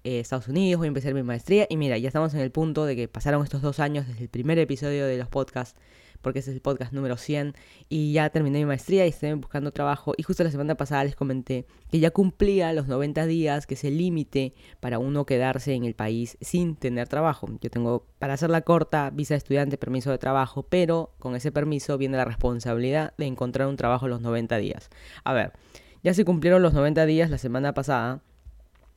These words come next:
Tuve mi cita en la universidad, eh, con el área de internacionales. No, no sé bien el nombre, no me acuerdo.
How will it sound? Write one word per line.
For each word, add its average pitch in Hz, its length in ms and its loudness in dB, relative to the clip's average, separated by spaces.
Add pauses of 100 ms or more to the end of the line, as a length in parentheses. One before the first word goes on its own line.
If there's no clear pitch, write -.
(220)
Tuve 143 420 4
mi 131 120 0
cita 135 360 0
en 131 100 -2
la 127 40 -2
universidad, 131 540 0 (480)
eh, 120 460 -2
con 135 140 0
el 127 100 2
área 127 220 2
de 113 460 0
internacionales. 127 920 -2 (220)
No, 165 160 2
no 180 120 6
sé 185 80 6
bien 165 200 4
el 151 80 2
nombre, 139 240 0
no 127 100 -4
me 131 80 -4
acuerdo. 120 340 -4